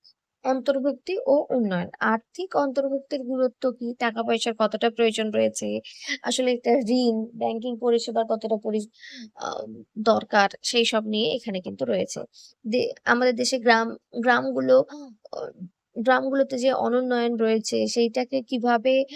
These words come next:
আহ, ঠিক করা যাবে, দে-, গ্রামীণ ঋণ পরিষেবার প্রবেশাধিকার, এইসব রয়েছে। ক্ষুদ্র ঋণ,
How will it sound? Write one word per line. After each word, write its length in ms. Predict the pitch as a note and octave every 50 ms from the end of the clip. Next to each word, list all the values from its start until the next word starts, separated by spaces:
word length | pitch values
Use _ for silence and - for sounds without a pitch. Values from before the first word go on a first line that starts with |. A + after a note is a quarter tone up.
| D4+ D4+ C4 A#3 _ -
আহ, 240 | - - - - - A3
ঠিক 200 | - C4+ A#3+ - _
করা 220 | - B3+ A#3 A3+ A3
যাবে, 380 | A3+ A3+ A3 G#3+ G#3+ G#3+ A3
দে-, 300 | G#3 A3 A3 A#3 - - - _ _ _ _ _ _ _ _ - -
গ্রামীণ 420 | G#3+ - A3+ G#3+ G#3+ A3+ A#3+ A#3
ঋণ 440 | A#3 G#3+ A#3+ A#3+ A#3+ A#3 G#3+ G#3+ A3 - _
পরিষেবার 520 | A#3 A#3 A3 A3 - - A#3+ A#3 A#3 A3+ A3 A3+ - - _ _ _
প্রবেশাধিকার, 680 | - A#3 A3+ A3 A3+ - A#3 A3 G#3+ A3+ A3 - A3+ A3 A3+ -
এইসব 320 | - C#4 B3+ - C4+ G#3+ F#3
রয়েছে। 420 | F#3+ G3+ G3+ G3 F#3 - A#3 C3+ - - _ - - _ _ _ _
ক্ষুদ্র 400 | _ - C#4 A3 A3 A3+ B3+ B3 A#3
ঋণ, 360 | A#3 A#3 A#3 A3+ A3+ A#3+ -